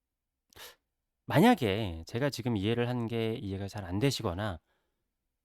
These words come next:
뭐 "내가 이해가 안 되면은 그건 막 해도 되지"라고 하시는 생각을 하시는 분이 있다라고 하면은 저는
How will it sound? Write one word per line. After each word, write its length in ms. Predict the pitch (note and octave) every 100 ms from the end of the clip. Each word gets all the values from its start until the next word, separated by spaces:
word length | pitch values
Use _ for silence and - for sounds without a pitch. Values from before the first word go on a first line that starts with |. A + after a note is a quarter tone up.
| -
뭐 100 | E3+
"내가 220 | E3 A#3
이해가 300 | D#3 E3+ F#3
안 100 | A#2+
되면은 540 | A#2+ C#3+ B2+ A2+ A2+ G2
그건 300 | A2+ D3 A#2+
막 200 | F2+ -
해도 140 | D3+
되지"라고 720 | G#2 F2+ E2+ - G#2+ A2 D3
하시는 320 | E3 F3 G#3 G#3
생각을 500 | G#3 G3+ - F3+ F3
하시는 300 | F3 F#3 F3
분이 160 | G#2 F2
있다라고 400 | - G2+ G2 A2+
하면은 340 | A#2+ F#2 F#2 - - -
저는 580 | - A#2+ D3 C3+ C3+ A2